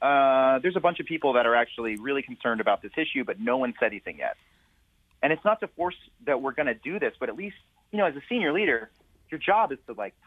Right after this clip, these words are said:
talk about it, you know, and bring it up. Um, and what happened is then people would start to fess up and say, "Oh, yeah, you know, I have a concern about this or that."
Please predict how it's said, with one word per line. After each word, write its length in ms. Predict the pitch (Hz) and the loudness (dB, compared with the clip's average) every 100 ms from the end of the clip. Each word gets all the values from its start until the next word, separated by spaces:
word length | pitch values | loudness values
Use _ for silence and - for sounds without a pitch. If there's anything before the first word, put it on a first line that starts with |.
| - | -12
talk 200 | 240 - | -10 -8
about 260 | 98 90 87 | -6 -6 -6
it, 120 | 82 _ _ | -10 _ _
you 80 | 117 | -4
know, 160 | 120 127 | -2 -2
and 100 | 120 | -2
bring 220 | 147 143 | -2 0
it 80 | 127 | 2
up. 300 | 175 - - _ - _ _ _ - | 0 -2 -10 _ -20 _ _ _ 0
Um, 480 | 120 120 113 117 - _ _ _ 120 | 2 4 4 2 -2 _ _ _ 2
and 300 | 123 127 123 | 4 4 4
what 140 | 143 | 4
happened 380 | 175 226 170 139 | 4 2 0 -4
is 200 | 131 123 _ _ - | -6 -6 _ _ -6
then 160 | 156 | -6
people 240 | 160 147 131 | -6 -4 -2
would 140 | 120 | 0
start 200 | - 135 131 | 0 -2 -2
to 60 | |
fess 300 | - 123 - | -2 -2 2
up 220 | 107 120 _ _ - - - | 0 0 _ _ -20 -18 -14
and 120 | 117 | -4
say, 220 | 117 110 - | 0 2 4
"Oh, 220 | 131 131 | 2 4
yeah, 340 | 131 120 123 117 | 2 2 4 2
you 120 | 120 | 0
know, 60 | 113 | -2
I 80 | |
have 180 | 120 113 | 0 -2
a 40 | 120 | -4
concern 360 | - - 117 | -10 -8 -4
about 180 | 110 104 | 0 2
this 200 | 120 113 | 2 -2
or 60 | 104 | -2
that." 260 | 104 101 | 2 2